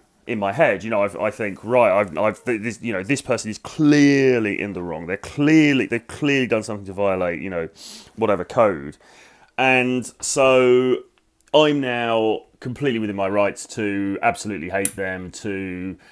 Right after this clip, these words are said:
slag them off, and to use whatever Machiavellian dark triad means at my disposal to completely destroy them.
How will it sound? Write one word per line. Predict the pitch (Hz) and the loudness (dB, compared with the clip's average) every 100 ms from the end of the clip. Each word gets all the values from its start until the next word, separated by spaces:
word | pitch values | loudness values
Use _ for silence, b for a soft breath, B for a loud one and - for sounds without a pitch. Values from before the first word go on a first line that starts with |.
| B | B
slag | - 156 113 | 2 4 4
them | 107 | 2
off, | 104 104 - | 0 0 -2
and | 98 90 | -8 -8
to | 104 | -6
use | 95 98 104 92 | -6 -4 -4 -4
whatever | 110 117 107 98 | 0 2 2 -2
Machiavellian | 107 - 107 95 95 95 92 90 - B B B _ | -4 -6 -6 -4 -4 -4 -6 -10 -14 B B B _
dark | 139 127 113 - | 6 6 4 -2
triad | 135 120 113 107 104 107 | 2 4 4 4 0 0
means | 127 151 139 131 120 - b b b - | -2 0 2 0 -2 -8 b b b 2
at | 147 | 4
my | 131 | 4
disposal | 104 - 107 104 101 95 | 2 0 0 0 -4 -6
to | - 104 101 95 | -6 -4 -4 -8
completely | - 120 - 135 127 110 92 104 98 95 | -10 -12 -8 -4 -4 -4 -6 -4 -4 -8
destroy | 87 - 104 98 95 | -12 -10 -4 -4 -4
them. | 85 76 76 73 | -8 -10 -12 -12